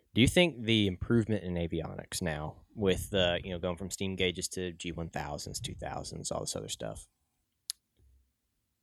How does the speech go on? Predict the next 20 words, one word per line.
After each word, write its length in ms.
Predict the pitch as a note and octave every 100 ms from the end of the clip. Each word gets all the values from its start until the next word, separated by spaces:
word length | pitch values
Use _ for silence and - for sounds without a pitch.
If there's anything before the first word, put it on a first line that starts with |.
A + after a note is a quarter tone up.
| _ _ _ _ _
and 120 | A2+
I 160 | G#2+ A2
ask 240 | C3+ C#3+ -
this 120 | D3
question 340 | - B2+ C3
because 280 | G#2 - G2+
I've 120 | F#2+
heard 320 | - - F2 D#2
it 200 | - - -
before, 540 | - - D2+ A1 - - _ _ _ _ _ _ _ _ _ A2
do 100 | G#2
you 140 | A2+ C3+
think 440 | - C#3 C3+ B2
that 340 | A#2 G#2 G2+ - _ _ _ _ _ _ _ _
that 420 | A2 G2 G2+ G#2+
makes 440 | G#2+ G2+ G2+ - -
for 540 | - G#2+ G2+ F#2 - - _ _ _
lazy 500 | F2 E2+ E2+ F2 G2
pilots 520 | - F#2 G2 - -
nowadays 640 | A#2+ A#2 A2+ B2 B2+ -